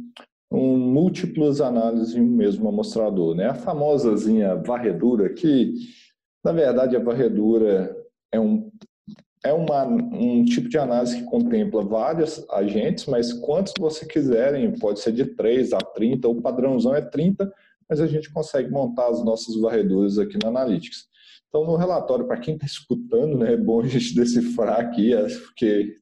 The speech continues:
tem muita gente que tá vendo no YouTube, mas tem outras pessoas que tão escutando, às vezes, no Spotify, no Apple Podcasts, et cetera. Nesse relatório, a gente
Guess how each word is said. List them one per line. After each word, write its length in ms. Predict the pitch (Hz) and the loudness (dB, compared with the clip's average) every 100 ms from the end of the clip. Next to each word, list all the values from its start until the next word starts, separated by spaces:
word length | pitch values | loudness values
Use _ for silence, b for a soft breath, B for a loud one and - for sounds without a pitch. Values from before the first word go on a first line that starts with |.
| - | -2
tem 120 | 113 | 2
muita 280 | 113 120 143 | 4 4 2
gente 240 | 113 - | 2 -2
que 120 | - | -6
tá 180 | - 131 | -2 -2
vendo 280 | 127 107 127 | 0 0 2
no 60 | 123 | 2
YouTube, 460 | 127 120 123 180 | 2 2 -2 0
mas 220 | 156 147 | 0 0
tem 100 | - | 0
outras 340 | 147 147 147 139 | 0 0 -4 -4
pessoas 320 | 117 107 104 | -2 -2 -6
que 120 | - | -6
tão 120 | - | -8
escutando, 360 | - - 107 107 | -8 -6 -2 0
às 100 | 95 | 2
vezes, 180 | 101 98 | 0 0
no 300 | 98 92 90 | 0 0 0
Spotify, 800 | - 98 - 98 92 117 110 95 | -2 -6 -6 -4 -2 0 0 0
no 160 | 92 | 0
Apple 200 | 92 101 | 0 -2
Podcasts, 640 | 92 90 - 95 95 - | -4 -4 -2 0 0 -2
et 140 | 113 - | -8 -4
cetera. 280 | - 76 - B B B B B _ | -4 -4 -8 B B B B B _
Nesse 180 | 160 170 | -4 -2
relatório, 500 | 208 202 180 156 165 | 0 0 0 0 0
a 60 | 156 | 0
gente 340 | 151 147 - | -2 -6 -12